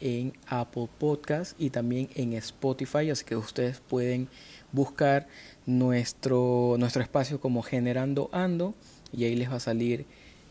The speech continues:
todos los episodios que hemos grabado hasta el momento. Así que un agradecimiento a todos los que nos están apoyando,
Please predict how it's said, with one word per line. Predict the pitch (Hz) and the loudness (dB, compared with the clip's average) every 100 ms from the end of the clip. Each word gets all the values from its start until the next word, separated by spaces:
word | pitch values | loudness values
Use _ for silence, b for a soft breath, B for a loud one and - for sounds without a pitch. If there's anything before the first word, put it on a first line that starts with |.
| - - | -4 2
todos | 156 170 | 4 6
los | 175 180 - | 4 0 -4
episodios | 139 131 - 135 131 | -4 -2 -2 -2 -2
que | |
hemos | 123 123 | -2 -2
grabado | 123 113 117 | 0 0 0
hasta | 117 117 | 0 -2
el | 107 | 0
momento. | 107 107 104 - | 0 0 -2 -4
Así | 107 113 | -4 0
que | 127 120 | 2 2
un | 127 123 123 127 123 - - | 0 0 0 0 -2 -6 -8
agradecimiento | - 120 117 110 117 120 123 123 | -2 2 2 0 0 0 0 0
a | 123 | 0
todos | - 143 139 | 2 2 2
los | 139 | 0
que | - | -2
nos | 110 113 | -4 -4
están | 117 | -2
apoyando, | 123 120 135 143 139 131 | -2 2 4 4 4 2